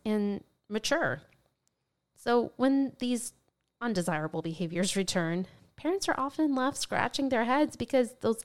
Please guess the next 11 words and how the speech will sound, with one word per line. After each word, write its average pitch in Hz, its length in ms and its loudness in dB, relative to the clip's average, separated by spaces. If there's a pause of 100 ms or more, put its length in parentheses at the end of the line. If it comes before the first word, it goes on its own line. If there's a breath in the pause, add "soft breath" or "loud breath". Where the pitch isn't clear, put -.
(120)
classic 311 500 2
reasons 170 400 -2
for 185 120 -4
tantrums 208 480 -2
don't 233 200 2
exist 226 440 0
anymore. 147 600 -2 (680)
Their 160 120 -2
language 208 380 0
is 202 140 0
better. 190 500 2